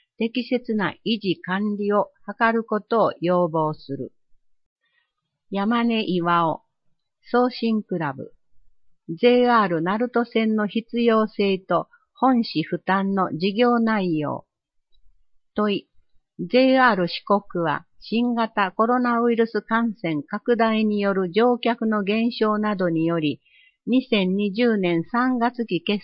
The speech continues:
算で百二十億円の赤字となる。鳴門から池の谷の区間の鳴門線の営業係数は、四国全路線の中で四番目に悪い路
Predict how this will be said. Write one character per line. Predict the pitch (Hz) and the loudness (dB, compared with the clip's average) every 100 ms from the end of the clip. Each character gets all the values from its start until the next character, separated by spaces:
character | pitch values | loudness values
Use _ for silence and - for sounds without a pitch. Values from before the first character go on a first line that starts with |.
| - | -6
算 | 160 160 156 | -4 -2 -2
で | 156 147 - - _ | -4 -6 -10 -20 _
百 | - 220 262 | -2 0 0
二 | 240 247 220 | 0 0 0
十 | 233 240 | 2 4
億 | 220 220 185 | 4 4 2
円 | 165 160 | 2 2
の | 156 - | -2 -2
赤 | 170 208 208 | -4 -2 -2
字 | 220 | -4
と | - 151 | -4 -4
な | 147 143 | -4 -6
る。 | - _ _ _ _ - | -10 _ _ _ _ -4
鳴 | 202 226 226 | 0 0 0
門 | 214 | -2
か | 202 | 0
ら | 196 180 | 0 0
池 | 214 233 240 | -2 0 0
の | 240 | 0
谷 | 226 175 170 | -2 -2 0
の | 156 | 0
区 | 151 175 | -4 -6
間 | - 185 185 | -4 -2 -2
の | 180 - | -4 -4
鳴 | 165 196 233 226 | -4 -2 -2 -2
門 | 226 | -2
線 | 220 202 196 | 0 -2 0
の | 190 | -2
営 | - 214 220 | 0 0 0
業 | 196 208 196 | 2 2 0
係 | - 220 202 | 0 0 0
数 | - 139 | -4 -4
は、 | 160 156 139 - _ - _ - | -2 -2 -4 -8 _ -20 _ -10
四 | 190 | -4
国 | - 254 - 165 156 | 0 0 0 -2 0
全 | 233 214 170 | 0 0 0
路 | 165 | -2
線 | - 208 214 | -2 0 0
の | 208 | 0
中 | 208 220 175 | -2 -2 -4
で | 151 151 | -2 -2
四 | 180 220 240 | 0 0 0
番 | 226 226 226 | 0 2 2
目 | 214 | 0
に | 220 208 | 0 -2
悪 | 196 202 240 | -2 0 0
い | 220 | 0
路 | 165 | 0